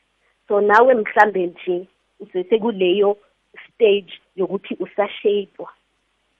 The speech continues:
Basa-, basakulungisa, uNkulunkulu usakulungisa ukuthi ube ready for le nto afuna ukuyibeka ngaphakathi kwakho, for le zipho afuna ukukupha zona.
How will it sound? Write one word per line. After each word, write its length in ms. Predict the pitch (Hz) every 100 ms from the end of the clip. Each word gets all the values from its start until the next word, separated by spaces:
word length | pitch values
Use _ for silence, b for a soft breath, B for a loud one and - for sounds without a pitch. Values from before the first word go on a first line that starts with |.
| _ _ _
Basa-, 320 | 214 - - 208
basakulungisa, 840 | 226 240 214 220 233 214 165 -
uNkulunkulu 500 | 185 190 220 214 226
usakulungisa 920 | 190 185 196 196 220 208 160 147 _ - _ _ _
ukuthi 280 | 415 202 233
ube 220 | 226 233
ready 360 | 196 180 165 165
for 200 | - 175
le 220 | 170 180
nto 160 | 202
afuna 400 | 202 208 - 202
ukuyibeka 480 | 196 202 170 175 185
ngaphakathi 540 | 180 160 - 165 160 _
kwakho, 380 | 185 143 - - _ _ _
for 140 | 214 190
le 180 | 202
zipho 300 | 214 175 -
afuna 280 | 185 - 202
ukukupha 580 | 196 202 165 165 - 190 175
zona. 340 | 160 104 -